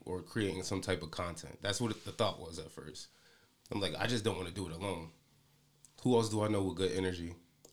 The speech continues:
You know, who else is funny? Who doesn't try to force anything? Who else could have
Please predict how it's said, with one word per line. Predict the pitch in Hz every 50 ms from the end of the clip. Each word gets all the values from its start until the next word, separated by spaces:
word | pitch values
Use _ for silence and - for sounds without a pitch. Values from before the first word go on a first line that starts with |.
| _ -
You | 92 95
know, | 95 90 85 92 92 98 - - - - -
who | 113 107
else | 104 104 -
is | 92 90
funny? | - - 104 101 95 92 90 95 - - _ _ - - _ _ _ -
Who | - - 113
doesn't | 110 110 98 95 90
try | - 110 98
to | 90 85
force | - - - 98 98 95 92 104
anything? | 95 95 92 92 95 92 92 90
Who | 98 104 101
else | 95 92 -
could | - 92
have | 92 98 92 90 90 78